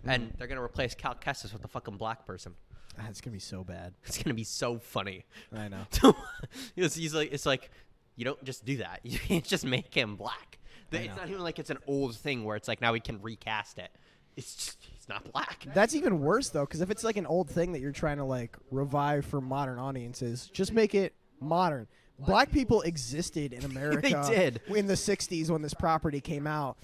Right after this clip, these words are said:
Speaker 1: but all of a sudden, because you, be-, Black Panther came out, all of a sudden you have to include more black people in your
Speaker 2: I know.
Speaker 1: plot. That's why I'm not gonna watch the
Speaker 2: That's
Speaker 1: Lord of
Speaker 2: why
Speaker 1: the Rings
Speaker 2: I'm not gonna
Speaker 1: show.
Speaker 2: watch the last of the fucking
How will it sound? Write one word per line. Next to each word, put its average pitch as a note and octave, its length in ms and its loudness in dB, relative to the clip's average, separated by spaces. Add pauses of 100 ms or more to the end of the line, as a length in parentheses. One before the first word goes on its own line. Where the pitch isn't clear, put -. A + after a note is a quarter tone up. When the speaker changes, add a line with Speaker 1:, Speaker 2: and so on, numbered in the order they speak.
(180)
Speaker 1:
but E3+ 180 6
all F#3+ 140 10
of F3+ 60 2
a F3 80 4
sudden, D#3+ 500 2
because D3 640 0 (580)
you, E3 200 2 (160)
be-, D3 180 0 (120)
Black C#3 320 -2
Panther C3+ 300 -6
came G#2+ 240 -10
out, G2 200 -10 (240)
all D3+ 100 4
of D#3+ 60 2
a D#3 60 2
sudden D3+ 300 2
you D3 80 2
have D3+ 240 2
to D#3 60 2
include C#3+ 280 2
more B2+ 140 -2
black A#2 240 -6
people D3+ 180 2
in C#3+ 60 -2
your C3 80 0
Speaker 2:
I - 20 2
know. A2+ 120 4
Speaker 1:
plot. F#2+ 120 -4 (160)
That's F#3+ 140 2
why C4+ 100 8
I'm C4+ 80 6
not A#3+ 140 4
gonna G3+ 100 2
watch F3+ 220 4
the D#3 80 -4
Speaker 2:
That's D3 80 0
Speaker 1:
Lord D3+ 100 4
of - 60 2
Speaker 2:
why G#3+ 60 2
Speaker 1:
the G#3 40 0
Rings F#3+ 60 0
Speaker 2:
I'm F3 60 0
not E3+ 140 2
gonna E3+ 120 -2
Speaker 1:
show. D#3 60 -2
Speaker 2:
watch D#3 320 0 (180)
the B2 100 0
last A2+ 580 4
of G#2 180 -2
the G#2+ 100 -4
fucking - 580 0